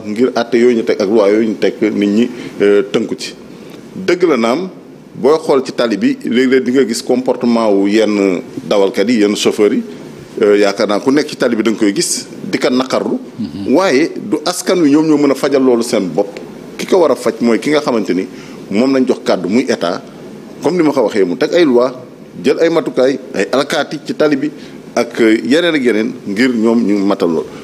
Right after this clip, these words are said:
Speaker 1: Moo tax booy xool tey mesures yi ñuy jël, yaakaar naa bu yàggul dara bi fi, euh,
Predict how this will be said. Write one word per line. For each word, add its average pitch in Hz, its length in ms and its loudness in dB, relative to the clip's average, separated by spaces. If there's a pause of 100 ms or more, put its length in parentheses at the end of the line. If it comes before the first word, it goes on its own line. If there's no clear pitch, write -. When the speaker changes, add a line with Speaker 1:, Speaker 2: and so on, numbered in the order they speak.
(240)
Speaker 1:
Moo 220 200 4
tax - 260 -4
booy 156 200 4
xool 127 240 2
tey 101 280 -2
mesures 139 380 4
yi 151 60 4
ñuy 110 180 4
jël, 101 140 2 (640)
yaakaar 120 240 2
naa 120 60 0
bu 117 100 0
yàggul 104 400 2
dara 120 220 2
bi 113 120 -4
fi, 110 300 2
euh, 98 320 6